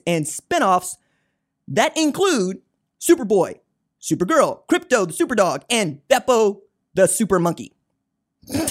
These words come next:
Good God. And it's not like McFarlane needs the money. He is reportedly worth more than three hundred million dollars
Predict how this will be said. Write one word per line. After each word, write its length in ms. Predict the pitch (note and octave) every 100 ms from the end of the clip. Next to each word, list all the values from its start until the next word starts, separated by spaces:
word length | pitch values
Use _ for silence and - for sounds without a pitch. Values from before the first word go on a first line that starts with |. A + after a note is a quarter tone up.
| - - - - - - - - _ _ _ _ _
Good 200 | - -
God. 320 | - D2+ - - - - -
And 80 | A#3
it's 140 | A#3
not 260 | C#4+ D#4 D#4+
like 180 | C4+ B3
McFarlane 500 | A#3 B3+ A#3 A3+ F#3
needs 280 | G#3 G#3
the 80 | -
money. 380 | E3+ F#3 D#3+ - _ _ _ -
He 160 | C#4
is 100 | D4+
reportedly 580 | C4+ - G#4+ F#4+ D#4+ D#4
worth 240 | C4 C4+
more 300 | F#3+ G3 C4
than 220 | B3 A3+ F#3+
three 320 | - C4+ D4+
hundred 380 | B3 A#3+ C4 B3
million 1000 | C4 C#4+ D4+ D#4 E4+ F#4 F#4+ F4 E4 E4
dollars 640 | D#4 C#4 C4 F#3 G#3+ -